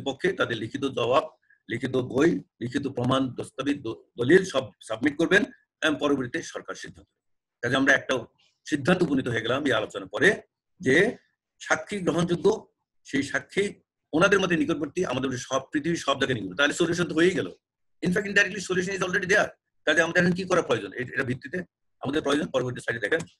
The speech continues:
আমাদের প্রয়োজন ভুল সংশোধনে কি করা যেতে পারে, এটা আমাদের চিন্তা। <clears throat> দুই হাজার সতেরো সালে ইসলামিক ফাউন্ডেশন অনুষ্ঠিত আলোচনা ভিত্তিতে সরকারি সিদ্ধান্তের জন্য আবেদন করা যেতে পারে। আমরা বিভিন্ন লেভেলে, বিভিন্ন পর্যায়ে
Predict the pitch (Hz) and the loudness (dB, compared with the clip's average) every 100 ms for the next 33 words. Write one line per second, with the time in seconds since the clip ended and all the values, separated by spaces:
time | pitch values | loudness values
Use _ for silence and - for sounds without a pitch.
0 | _ _ 127 127 139 127 214 - _ _ | _ _ -6 -4 0 2 2 -2 _ _
1 | _ _ _ _ _ _ 156 180 180 170 | _ _ _ _ _ _ 4 6 4 4
2 | 175 170 165 208 185 151 135 117 123 165 | 4 2 0 0 2 4 2 2 0 0
3 | 180 _ - 131 131 135 151 151 165 170 | -4 _ -4 -2 0 -2 0 4 4 2
4 | - - 110 90 _ _ _ _ 147 185 | -6 -6 -6 -8 _ _ _ _ 4 6
5 | 196 165 165 165 151 - 156 170 - 143 | 4 0 -4 -2 -2 0 -2 -2 -2 -4
6 | - 139 131 - 143 127 139 131 131 127 | -2 -2 -2 -4 -4 -2 -2 -4 -4 0
7 | 156 - 120 87 _ _ _ - 143 - | 0 -2 -6 -6 _ _ _ 0 2 2
8 | 147 143 123 151 151 135 110 104 107 92 | -2 -4 -6 -4 -2 0 0 -2 -4 -6
9 | 85 82 _ - _ _ _ _ _ _ | -8 -10 _ -20 _ _ _ _ _ _
10 | _ _ _ _ _ _ _ _ _ _ | _ _ _ _ _ _ _ _ _ _
11 | - 127 135 127 131 196 175 135 131 156 | -8 0 0 0 2 2 4 2 4 2
12 | 180 185 _ _ _ _ _ 131 147 165 | 0 -6 _ _ _ _ _ 4 4 4
13 | 135 120 139 143 | 0 0 -2 -6